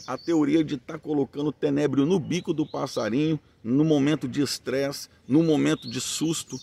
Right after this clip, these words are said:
no momento de trauma. Isso atrapalha bastante. Procure se concentrar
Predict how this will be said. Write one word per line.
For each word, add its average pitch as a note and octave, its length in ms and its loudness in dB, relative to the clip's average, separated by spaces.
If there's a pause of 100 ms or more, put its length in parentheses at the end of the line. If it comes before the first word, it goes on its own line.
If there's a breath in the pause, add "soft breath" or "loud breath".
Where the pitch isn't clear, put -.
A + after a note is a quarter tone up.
(260 soft breath)
no C3+ 140 4
momento D#3 440 4
de B2+ 140 -2
trauma. C3+ 560 2
Isso D#3 260 -4
atrapalha C#3 460 -4
bastante. B2+ 520 -6
Procure F#3 380 -2
se - 180 -4 (180)
concentrar F3 800 -2